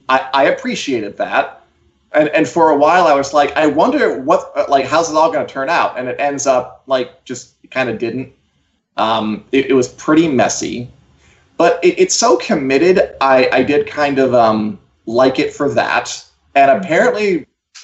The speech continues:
Speaker 1: they definitely end on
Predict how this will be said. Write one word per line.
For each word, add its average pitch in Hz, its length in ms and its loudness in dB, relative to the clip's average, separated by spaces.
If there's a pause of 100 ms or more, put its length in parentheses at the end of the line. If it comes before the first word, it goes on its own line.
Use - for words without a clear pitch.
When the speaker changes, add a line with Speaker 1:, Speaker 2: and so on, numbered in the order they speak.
(880)
Speaker 1:
they 160 100 -2
definitely 160 560 0
end 151 360 2
on 120 600 0